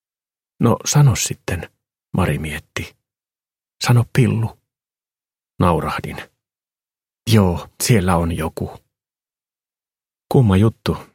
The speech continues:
En kehdannut sanoa sellaista ääneen vieraan ihmisen kuullen,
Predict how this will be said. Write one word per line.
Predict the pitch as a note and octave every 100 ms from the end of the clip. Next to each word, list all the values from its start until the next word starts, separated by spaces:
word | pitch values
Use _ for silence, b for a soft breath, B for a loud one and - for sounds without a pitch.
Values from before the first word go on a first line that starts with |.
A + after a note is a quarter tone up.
| _ _ _ -
En | A#2 F#2
kehdannut | C3 G#2+ E2+ E2
sanoa | - A#2+ E2+ E2+
sellaista | - G#2 E2+ F#2 -
ääneen | - G2 D2+ D#2 E2
vieraan | G#2 F2 D#2 E2
ihmisen | F2+ E2+ D#2+ E2
kuullen, | - F2 D#2+ D2+